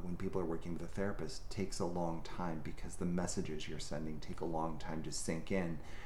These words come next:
And then all of a sudden you have these big aha moments of, "Oh my gosh, I've been talking about this for a long time, and now it actually has sunk in." It's also how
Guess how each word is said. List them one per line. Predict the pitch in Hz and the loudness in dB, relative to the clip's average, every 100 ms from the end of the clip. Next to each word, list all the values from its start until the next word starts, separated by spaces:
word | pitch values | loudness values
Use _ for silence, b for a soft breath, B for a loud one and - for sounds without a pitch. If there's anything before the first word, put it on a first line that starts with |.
| B - | B 0
And | 90 | 2
then | 80 | 2
all | - 92 90 | 0 0 0
of | - | 0
a | |
sudden | - 87 | 0 0
you | 87 | 0
have | 80 | 0
these | 85 85 | 0 0
big | 90 82 - | 0 0 4
aha | 92 80 101 101 | 4 6 6 6
moments | 95 90 82 | 6 6 2
of, | - - - | 0 0 2
"Oh | 104 | 6
my | 104 98 | 6 6
gosh, | 92 - | 4 4
I've | 90 | 0
been | 82 | 0
talking | 87 - 107 - 87 | 2 4 4 4 2
about | 80 76 | 2 2
this | 90 - | 0 0
for | 87 | 2
a | 85 | 2
long | 87 82 82 | 4 2 2
time, | 98 92 76 | 2 2 2
and | 92 87 | 0 2
now | 85 85 | 4 4
it | 80 | 2
actually | 76 - 80 | 0 0 -2
has | 82 | -2
sunk | - - 80 78 | -2 0 0 0
in." | 85 71 60 - - B B B B B B B | 0 0 -2 -4 -4 B B B B B B B
It's | 117 117 | 2 6
also | 120 117 131 | 6 8 6
how | 104 101 98 92 90 82 | 4 4 4 6 4 2